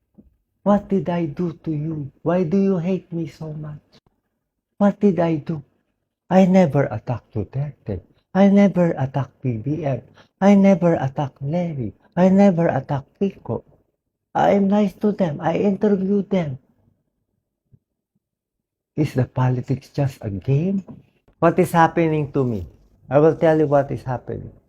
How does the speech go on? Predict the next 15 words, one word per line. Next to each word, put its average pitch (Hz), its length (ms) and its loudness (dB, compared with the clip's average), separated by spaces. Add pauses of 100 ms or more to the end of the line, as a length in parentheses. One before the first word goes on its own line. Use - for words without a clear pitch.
(460)
In 156 120 0
the 175 120 6
past 170 320 2
few 151 240 -6
days, 120 560 -2
parang 165 640 0 (3250)
marami 170 400 0
akong 175 200 -2
napapanaginipan 143 1200 -6
kasi. 131 480 -10 (1700)
I 151 160 2
saw 170 240 0
my 139 240 0
mom, 117 560 -4
who 127 320 -2